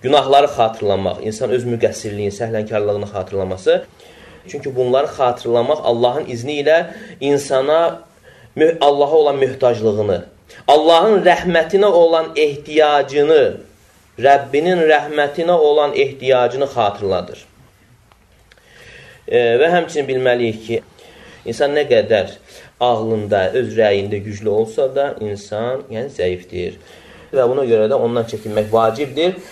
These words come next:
və artıq deyilmişdir ki, e, əgər sən ibadət edənlərdən abid bir kimsəsənsə,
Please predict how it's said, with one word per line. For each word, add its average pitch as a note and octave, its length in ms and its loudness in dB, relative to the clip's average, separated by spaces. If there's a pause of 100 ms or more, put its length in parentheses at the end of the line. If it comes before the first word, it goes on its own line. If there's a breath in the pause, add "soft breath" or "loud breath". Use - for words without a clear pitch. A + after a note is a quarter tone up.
(100)
və A2 160 0
artıq B2+ 340 -2
deyilmişdir B2+ 640 0
ki, D#3+ 160 -6 (460 loud breath)
e, A2+ 160 2 (260)
əgər D#3+ 320 2
sən A#2+ 460 -2 (240)
ibadət B2+ 960 -2
edənlərdən G2 800 -2
abid A#2+ 480 -2
bir A2 160 -8
kimsəsənsə, G2+ 880 -8